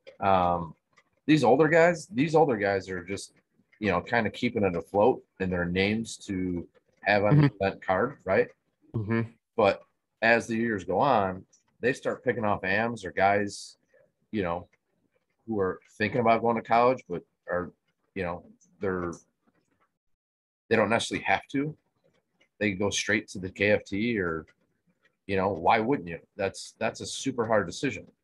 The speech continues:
Speaker 1: um, especially when you're, you're guaranteed, you know, six mil up front, and then you're guaranteed, what, a hundred twenty-four for last place?
Speaker 2: Yeah, <laughs> right. It's crazy. And
Speaker 1: So
Speaker 2: and, you know,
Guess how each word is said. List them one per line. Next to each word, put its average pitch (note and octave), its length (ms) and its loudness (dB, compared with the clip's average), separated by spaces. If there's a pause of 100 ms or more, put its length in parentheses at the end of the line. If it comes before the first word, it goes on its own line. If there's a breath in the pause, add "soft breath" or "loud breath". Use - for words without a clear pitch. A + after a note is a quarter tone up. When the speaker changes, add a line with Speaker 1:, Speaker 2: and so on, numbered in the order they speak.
(200)
Speaker 1:
um, F2 540 -2 (220)
especially B2 440 -2
when F#2+ 140 -4
you're, F2+ 280 -4 (580)
you're F2+ 160 -2
guaranteed, G2+ 680 0 (420)
you F#2 80 -6
know, E2+ 140 -4
six - 300 -8
mil F#2+ 140 -2
up - 160 -4
front, F#2+ 320 -4 (140)
and F2 180 -8
then F2+ 380 -2
you're E2+ 140 -8
guaranteed, F#2 720 -2 (340)
what, F#2 180 4
a E2 40 2
hundred F#2+ 340 0
twenty-four F#2+ 560 -2
for F#2+ 120 -6
last F2 300 0
place? G2 380 -4 (640)
Speaker 2:
Yeah, D#3 340 6
<laughs> - 60 -8
right. B2 260 6
It's - 200 -8
crazy. G#2+ 300 0 (200)
And A#2 200 2
Speaker 1:
So G2+ 440 4 (300)
Speaker 2:
and, C3 100 4
you C3+ 80 6
know, C#3+ 480 8